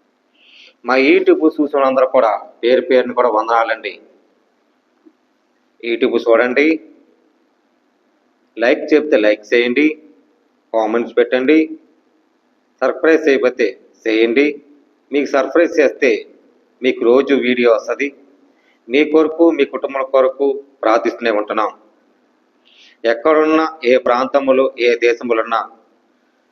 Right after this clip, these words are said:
యేసుక్రీస్తు నామములో ప్రభువు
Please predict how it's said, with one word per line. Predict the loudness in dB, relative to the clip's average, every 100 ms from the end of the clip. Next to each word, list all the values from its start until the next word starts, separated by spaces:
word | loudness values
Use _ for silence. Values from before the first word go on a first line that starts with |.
| _ _ _ _ _ _ _ _ _ _
యేసుక్రీస్తు | 0 2 2 2 2 2 0
నామములో | 0 -2 -2 0 -2
ప్రభువు | -2 -6 -2 0 0 -2